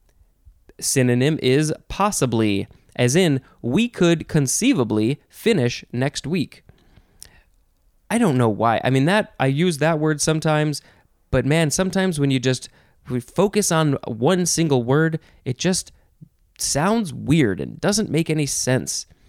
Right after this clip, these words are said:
But, uh, no, but no, it, yes, I could conceivably finish this podcast a whole year before it finishes airing because I try to get ahead. And, you know, another fourteen or so years from now, maybe I will get that far ahead.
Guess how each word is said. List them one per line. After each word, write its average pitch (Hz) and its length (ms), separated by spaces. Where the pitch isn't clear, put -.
But, 123 180
uh, 120 220
no, 160 140
but 196 180
no, 165 240
it, - 260
yes, 127 320
I 202 200
could 196 240
conceivably 180 800
finish 160 340
this 151 160
podcast 139 720
a 131 80
whole 180 320
year 156 340
before 151 520
it 143 200
finishes 156 460
airing 143 400
because 127 320
I 131 80
try 143 240
to 147 80
get 131 160
ahead. 127 380
And, 104 260
you 127 80
know, 113 200
another 131 460
fourteen 139 680
or 127 100
so 131 200
years 139 280
from 110 160
now, 113 320
maybe 131 300
I 135 100
will 131 200
get 127 400
that 123 240
far 131 280
ahead. 123 460